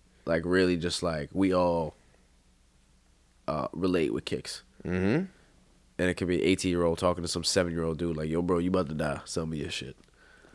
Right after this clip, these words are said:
Speaker 2: Yeah, I've done, I've done sneaker deals with, like, forty-five-year-old guys.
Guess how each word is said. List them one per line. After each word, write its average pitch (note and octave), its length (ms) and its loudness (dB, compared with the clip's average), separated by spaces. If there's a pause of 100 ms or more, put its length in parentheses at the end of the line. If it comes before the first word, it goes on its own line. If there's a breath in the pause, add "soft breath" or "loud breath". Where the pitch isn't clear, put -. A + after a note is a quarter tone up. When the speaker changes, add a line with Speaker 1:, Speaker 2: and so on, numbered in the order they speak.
(1200 loud breath)
Speaker 2:
Yeah, F#2+ 260 8
I've G2+ 120 4
done, D#3+ 260 10
I've A#2 100 6
done D3 140 8
sneaker G#2 300 2
deals G2 280 8
with, G2+ 80 6
like, F2+ 120 4
forty-five-year-old F2 760 4
guys. F#2+ 340 2